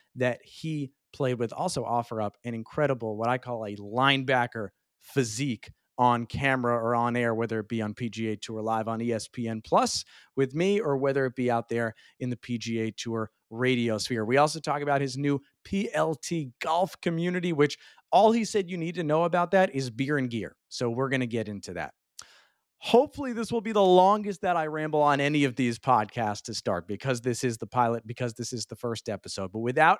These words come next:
anything more, let's get into it. Our first ever guest on Eyes on Golf, it's Andre Gonzalez. Enjoy. We are here now with the one-time P G A Tour Canada winner, the two-time Korn Ferry Tour winner,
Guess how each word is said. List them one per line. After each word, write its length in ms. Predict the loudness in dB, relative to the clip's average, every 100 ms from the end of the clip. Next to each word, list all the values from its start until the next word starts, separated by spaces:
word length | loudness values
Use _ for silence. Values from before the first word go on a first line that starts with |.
| 0
anything 560 | -4 -4 -2 -4 -2
more, 180 | 0 2
let's 220 | 2 -2
get 160 | 0 2
into 240 | 2 2
it. 80 | 2 4
Our 200 | 2 2 _
first 360 | 4 4 0 -2
ever 240 | 0 0
guest 380 | 4 4 4 -2 _ _ _ _
on 280 | 6 6 4
Eyes 340 | -2 -2 -2
on 220 | -2 -2 4
Golf, 320 | 6 6 2 _ _ _ _
it's 220 | -6 -6 -2
Andre 420 | 0 0 0 -2
Gonzalez. 680 | -2 -4 -2 -4 -4 -8 -10
Enjoy. 400 | -6 -4 -4 -6 -8 _ _ _ _ _ _ _ _
We 240 | 2 6 8
are 60 |
here 200 | 8 6
now 300 | 6 8 8
with 320 | 6 2 2
the 380 | -2 -2 -2 -6 -14 _ _
one-time 720 | -2 6 8 6 2 2 2 0
P 180 | -6
G 180 | -4 -4
A 80 | -4
Tour 260 | -2 -6 -4
Canada 420 | -4 -4 -4 -6
winner, 400 | -8 -8 -8 -4
the 100 | -4
two-time 640 | 0 0 0 0 0 0 -4
Korn 240 | -6 -6
Ferry 300 | -6 -4 -4
Tour 260 | -6 -6 -4
winner, 340 | -4 -4 -6